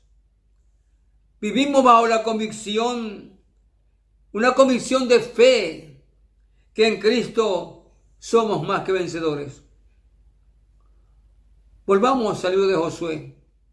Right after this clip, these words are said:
versículo once. "He aquí, el arca del pacto del Señor de toda la tierra pasará delante de vosotros en medio del Jordán".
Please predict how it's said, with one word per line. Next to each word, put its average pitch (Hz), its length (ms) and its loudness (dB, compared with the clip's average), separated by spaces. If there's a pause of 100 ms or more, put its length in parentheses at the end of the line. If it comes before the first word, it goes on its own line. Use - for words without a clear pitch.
(840)
versículo 202 640 -2
once. 151 640 -6 (1000)
"He 190 180 0
aquí, 214 800 -4 (920)
el 165 160 -4
arca 214 340 2
del 185 280 0
pacto 202 340 0
del 185 160 0
Señor 196 500 -2
de 185 120 -4
toda 202 280 2
la 185 160 0
tierra 208 720 -2 (800)
pasará 190 460 0
delante 214 400 2
de 214 60 0
vosotros 196 760 -4 (1040)
en 160 200 -4
medio 180 300 -2
del 160 140 -4
Jordán". 147 680 -6